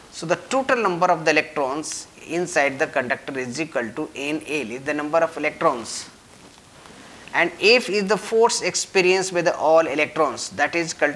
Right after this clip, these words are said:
to N A L is the total number of electrons, and that is given,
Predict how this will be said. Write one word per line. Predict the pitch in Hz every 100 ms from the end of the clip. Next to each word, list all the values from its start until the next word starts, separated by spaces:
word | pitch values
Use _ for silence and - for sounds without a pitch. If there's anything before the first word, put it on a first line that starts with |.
| -
to | 185 220 - - - - - - - 147
N | 165 180 180 -
A | 147 147 175 202 - - - - - - - - 151
L | 156 139 90 - - -
is | 151
the | 151 -
total | 185 180 202
number | 190 175
of | 180 170
electrons, | 156 - 135 131 160 -
and | 143
that | 139 - -
is | - - -
given, | 117 120 139 185